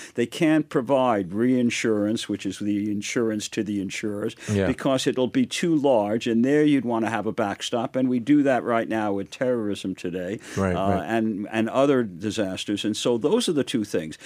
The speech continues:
Speaker 1: But it is that public-private partnership that we would need, uh, because of the vouchers. But mapping, if you would say one priority that I'd want to put at the top of the list
Speaker 2: Yeah.
Speaker 1: is that Congress should give the money to have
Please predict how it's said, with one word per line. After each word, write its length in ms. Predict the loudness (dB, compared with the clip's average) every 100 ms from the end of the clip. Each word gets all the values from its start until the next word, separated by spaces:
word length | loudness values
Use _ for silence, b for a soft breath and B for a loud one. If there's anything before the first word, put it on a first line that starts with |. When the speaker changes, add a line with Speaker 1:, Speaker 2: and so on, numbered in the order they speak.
| B
Speaker 1:
But 120 | 2 2
it 100 | 4
is 300 | 2 2 2
that 240 | 2 0
public-private 760 | 0 0 -2 -2 0 0 -2 -2
partnership 640 | -2 0 -6 -4 -6 -4
that 160 | -4 -2
we 140 | -4
would 240 | -2 -2
need, 420 | 2 2 2 -2 -6 B B
uh, 320 | -2 0 2 0
because 440 | -2 -2 0 0 0
of 60 |
the 60 | -2
vouchers. 440 | 0 0 0 -4
But 260 | -2 -2 -2
mapping, 760 | -4 0 4 2 2 2 2 B B
if 180 | -8 0
you 80 | 0
would 120 | 2
say 220 | 2 4
one 460 | 4 2 4 4 2
priority 600 | 2 4 6 6 4 2
that 160 | 0 0
I'd 200 | 0 0
want 200 | 0 -2
to 40 |
put 200 | -2 -2
at 140 | -2 -4
the 80 | -10
top 480 | -10 0 0 0
of 60 | -2
the 100 | -2
list 340 | 0 -2 0
Speaker 2:
Yeah. 140 | 0 2
Speaker 1:
is 100 | 0 B B -4
that 160 | -4 -4 _ _ -4
Congress 480 | 2 4 4 2 2
should 300 | 2 0 2
give 420 | 4 4 2 -2 B B
the 100 | -2
money 480 | 2 4 4 2 0 B -4
to 160 | -2
have 460 | 0 0 0 -2